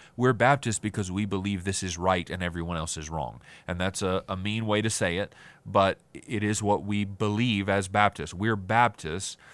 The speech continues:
We talked about in the last episode about first and second tier issues. This is clearly a second tier issue.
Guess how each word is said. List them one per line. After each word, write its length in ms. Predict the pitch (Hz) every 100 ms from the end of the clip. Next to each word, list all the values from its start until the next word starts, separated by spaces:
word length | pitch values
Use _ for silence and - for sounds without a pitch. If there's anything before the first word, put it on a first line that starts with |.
| - -
We 120 | 95
talked 240 | 95 92
about 180 | 104 104
in 60 | 107
the 60 |
last 340 | 107 107 107 104
episode 340 | 95 98 90
about 260 | 87 87 -
first 360 | - 101 -
and 140 | 104 98
second 400 | - 101 92 -
tier 220 | 98 92
issues. 380 | 104 - 85 -
This 180 | 95
is 120 | 90 -
clearly 640 | - - 120 123 98 90
a 80 | -
second 400 | - 101 98 92
tier 220 | - 98
issue. 400 | 110 123 - 85